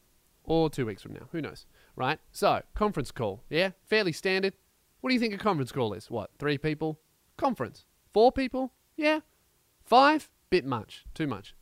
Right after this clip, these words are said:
Four max. Right? Me, you, your business partner. Me, you, your business partner, my business partner. That's all.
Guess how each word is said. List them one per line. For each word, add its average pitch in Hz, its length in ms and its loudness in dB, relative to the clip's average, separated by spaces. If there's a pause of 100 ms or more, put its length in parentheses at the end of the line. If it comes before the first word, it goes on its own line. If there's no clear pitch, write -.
(180)
Four 254 280 6
max. 156 480 -2 (340)
Right? 160 320 0
Me, 233 180 4
you, 185 400 4 (640)
your 156 160 4
business 123 360 0
partner. 95 340 -10 (1400)
Me, 240 200 2
you, 226 380 6 (120)
your 202 180 8
business 160 360 0
partner, 233 480 2
my 311 180 8
business 170 360 0
partner. 107 420 -6 (140)
That's - 220 2
all. 220 260 4